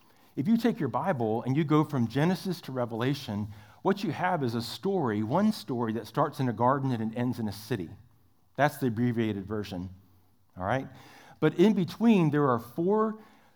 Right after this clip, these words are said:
kairos moments that have happened. One is creation, when God created everything and says, "This is good, this is my creation." There was another moment in time that happened, which was the fall.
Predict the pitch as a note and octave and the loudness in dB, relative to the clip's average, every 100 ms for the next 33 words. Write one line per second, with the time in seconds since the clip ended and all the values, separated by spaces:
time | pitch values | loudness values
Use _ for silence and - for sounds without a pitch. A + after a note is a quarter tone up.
0 | _ - F3 F#3 E3 C#3+ C#3 C#3 C#3 C#3+ | _ -4 2 4 4 2 2 0 2 2
1 | A2+ - B2+ A2+ B2+ A#2+ A#2+ G2 G2 D3 | 0 -2 -2 -2 -2 -2 -2 -12 -4 2
2 | A3+ F#3 C3+ - D#3+ D3 D#3 - G2 G2 | 4 4 0 -2 2 4 4 2 -6 -6
3 | G#2+ - - - C3 G#2 D3+ D#3+ C3 - | -10 -20 -20 -6 -4 2 6 6 4 -2
4 | D3+ D#3+ D#3+ D3+ B2+ B2+ G#2 C3 B2+ A#2+ | 2 2 2 0 -2 -2 -2 -2 -2 -6
5 | G2+ C#3 G#2+ B2+ C3 A2 A#2 A#2+ A#2+ B2+ | -2 -2 0 -2 -4 -4 0 2 0 -4
6 | A2+ A#2+ A#2+ A#2 F2 F#2 _ _ _ _ | 0 0 -2 -8 -12 -14 _ _ _ _
7 | _ _ _ _ - _ _ - B2+ A#2+ | _ _ _ _ -20 _ _ -4 0 2
8 | C3+ F#3+ E3+ C#3 C#3+ A#2+ A2+ B2+ A#2+ A2+ | 4 6 6 6 6 2 0 0 0 0
9 | A2+ A2+ A2+ A#2 A2+ A#2 A#2 B2 A2+ A#2 | -2 -2 -2 -2 -2 -2 -4 -6 -6 -8
10 | - C3 G2+ F#2 - - | -4 -2 -2 -4 -10 -20